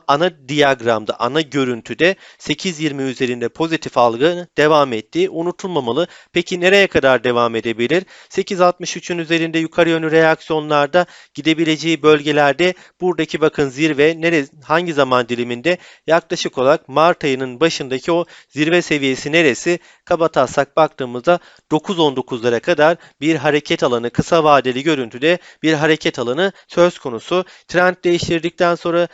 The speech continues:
trend görüntü, yeni trend haline adaptasyon sürecinde başarılı olduğu için yeni dönemde Ereğli yakın vade sözleşme fiyatına yönelik pozitif beklentimizin ön planda olduğunu söyleyebilirim.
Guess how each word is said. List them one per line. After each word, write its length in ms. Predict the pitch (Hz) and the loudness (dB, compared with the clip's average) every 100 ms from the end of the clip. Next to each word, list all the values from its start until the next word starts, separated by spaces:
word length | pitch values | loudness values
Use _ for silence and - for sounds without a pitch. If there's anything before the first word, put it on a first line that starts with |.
| _ | _
trend 280 | - 160 175 - | 0 2 0 -2
görüntü, 400 | 156 156 - 151 | -6 -6 -8 -4
yeni 180 | 165 | -4
trend 380 | 185 - 156 147 | -2 0 0 0
haline 400 | 156 147 147 151 - | 2 2 2 -2 -2
adaptasyon 800 | 123 143 147 - 151 - 151 | 0 0 0 0 0 0 -6
sürecinde 520 | 143 139 139 143 143 135 | -6 -6 -6 -4 -4 -2
başarılı 360 | 135 160 151 | -2 0 0
olduğu 500 | 160 165 156 127 117 - | 0 -2 -4 -6 -8 -6
için 380 | 160 - 170 - - - | -6 -4 -6 -8 -20 -10
yeni 240 | - 180 151 | -4 -2 -2
dönemde 460 | 139 131 131 156 165 151 | -2 -2 0 -2 0 0
Ereğli 440 | 160 143 127 147 160 - - | 2 0 -2 -4 -6 -14 -4
yakın 340 | 147 - 165 | -4 -2 0
vade 240 | 143 127 139 | 0 0 0
sözleşme 520 | 170 151 143 123 123 | -2 -2 -4 -8 -8
fiyatına 460 | - 151 - 120 113 | -2 -2 -2 -8 -4
yönelik 500 | 143 143 131 165 - _ - | -2 0 -2 -4 -10 _ -6
pozitif 480 | 170 156 - 117 147 | -4 -4 -6 -4 -2
beklentimizin 760 | 139 - 120 - 117 127 175 | -2 -2 -6 -6 -10 -6 -2
ön 180 | 151 143 | -2 -2
planda 400 | 135 117 107 160 | -2 -2 -2 -2
olduğunu 500 | 139 113 117 165 175 - _ | -2 -4 -4 -4 -6 -12 _
söyleyebilirim. 800 | - 170 165 165 156 143 104 | -2 0 2 0 0 -2 -4